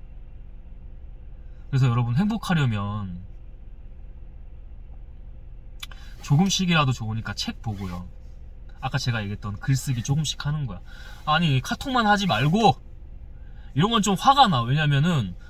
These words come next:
우리가 그런 테크 기업의 노예가 되는 거니까. 너무 다들 쇼츠, 릴스, 에스엔에스, 유튜브나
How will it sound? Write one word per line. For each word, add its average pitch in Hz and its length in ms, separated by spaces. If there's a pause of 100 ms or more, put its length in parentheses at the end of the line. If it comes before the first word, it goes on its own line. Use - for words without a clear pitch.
(140)
우리가 156 240
그런 147 200
테크 254 320
기업의 196 300
노예가 156 360
되는 110 260
거니까. 92 440 (180)
너무 262 680
다들 143 520 (320)
쇼츠, - 440
릴스, 135 500
에스엔에스, 127 720
유튜브나 135 960